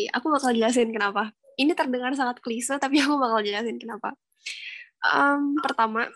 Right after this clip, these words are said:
Emma Watson dia, dia actress, dan dia juga, menurutku dia pinter, dia educated, em, dia berani, terus juga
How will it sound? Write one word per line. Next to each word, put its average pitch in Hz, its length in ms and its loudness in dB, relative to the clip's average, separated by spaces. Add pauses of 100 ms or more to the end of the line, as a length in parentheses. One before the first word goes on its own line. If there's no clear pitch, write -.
(140)
Emma 240 240 -4
Watson 311 300 -4
dia, 330 260 0 (400)
dia 233 240 -2
actress, 214 640 -6 (140)
dan 220 260 2
dia 247 140 4
juga, 233 400 2 (260)
menurutku 240 400 -6
dia 285 140 -2
pinter, 233 640 -2 (400)
dia 226 200 -2
educated, 220 600 0 (640)
em, 233 340 2
dia 226 160 4
berani, 226 520 -2 (280)
terus 240 640 -4
juga 214 640 -2